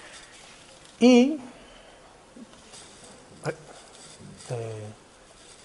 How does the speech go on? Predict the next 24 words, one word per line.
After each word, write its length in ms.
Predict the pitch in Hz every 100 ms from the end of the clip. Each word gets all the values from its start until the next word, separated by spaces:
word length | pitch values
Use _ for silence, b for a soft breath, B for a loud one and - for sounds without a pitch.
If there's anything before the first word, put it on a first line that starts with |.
| - - - - - - - - - - - - - - - - - - - - - - - - - - - - - B B B -
bueno, 220 | 127 107
estos 200 | 147 -
son 180 | 151 147
los 240 | 143 139
consejos 560 | - 160 143 156 - 160
de 140 | 143
cómo 220 | 160 160
protegerlo. 500 | 156 139 - 104 110 - B B B -
No 140 | 170
os 100 | 175
voy 120 | 180
a 120 | 180 175
explicar 460 | 160 - 160 170
ahora 300 | 165 160 120 -
cómo 180 | 165 147
proteger 460 | 160 160 160 160 - - -
de 140 | 143
esto 260 | 139 - 185
porque 480 | 151 - 127 131 143
es 220 | 143 -
un 320 | 139 131 127 -
asunto 400 | 143 - 143 147
bastante 460 | 139 131 - 151 147
largo. 400 | 143 156 156